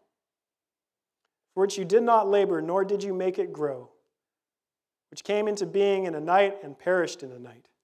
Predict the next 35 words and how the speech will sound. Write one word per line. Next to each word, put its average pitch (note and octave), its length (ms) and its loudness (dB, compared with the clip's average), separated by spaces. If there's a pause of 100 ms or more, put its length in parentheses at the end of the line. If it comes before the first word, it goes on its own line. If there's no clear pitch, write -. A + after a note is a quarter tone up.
(1160)
And D3+ 80 -8
should B3 240 4
not B3+ 220 8
I A3 340 10 (480)
pity G#3+ 500 2 (220)
Nineveh, D#3 600 -4 (200)
that F#3+ 260 2
great G3 240 4
city F3 340 0
in D#3+ 120 -4
which F#3 240 -4
there F#3+ 140 2
are D#3 80 0
more F#3+ 280 2
than E3 140 -2
a D3 40 -6
hundred G#3+ 380 -2
and D3+ 140 -8
twenty G#3 340 -2
thousand G3 500 2
persons F3+ 520 -6 (320)
who D#3+ 100 -8
do F3+ 240 -6
not G#3 260 6
know F3 260 0
their D3+ 160 0
right F3+ 260 2
hand E3 360 -6
from D3+ 140 -8
their C#3 120 -6
left, C3 420 -14 (420)
and C3+ 100 -10
also D#3+ 380 -2
much D3 300 -8
cattle?" A#2+ 360 -20